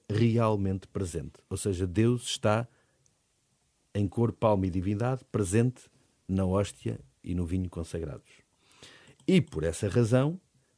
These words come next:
nós acreditamos que aquele, eh, aquela hóstia consagrada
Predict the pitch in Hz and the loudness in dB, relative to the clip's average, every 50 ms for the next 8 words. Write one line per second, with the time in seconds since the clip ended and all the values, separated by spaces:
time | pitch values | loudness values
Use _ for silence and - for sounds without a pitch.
0 | _ - - 101 110 127 127 101 80 76 - - - _ 90 82 - 85 82 80 | _ -6 -2 2 4 4 4 4 2 -2 -8 -16 -10 _ -10 -6 -4 -4 -2 -2
1 | 98 90 - 104 101 101 110 120 120 - - - - _ - _ _ _ _ _ | -2 -2 2 2 2 2 2 0 -2 -6 -12 -20 -20 _ -20 _ _ _ _ _
2 | _ _ - 123 131 135 147 151 156 - _ _ _ _ _ _ _ _ _ _ | _ _ 4 6 8 8 6 4 0 -8 _ _ _ _ _ _ _ _ _ _
3 | _ _ _ _ _ _ _ - _ _ _ _ _ - 117 101 - _ - - | _ _ _ _ _ _ _ -20 _ _ _ _ _ -2 -2 -2 -2 _ 0 4
4 | 165 160 147 123 107 98 85 - - 90 87 - - 95 90 - 123 120 123 117 | 6 6 6 6 4 2 -2 -4 -6 -6 -6 -6 -8 -10 -6 0 2 4 4 6
5 | 117 135 156 156 143 - - 101 95 - 98 92 - - 104 101 113 120 127 127 | 6 6 6 6 4 2 -6 -6 -4 -4 -6 -4 -2 -2 -2 0 0 0 2 0
6 | 135 143 | 0 -2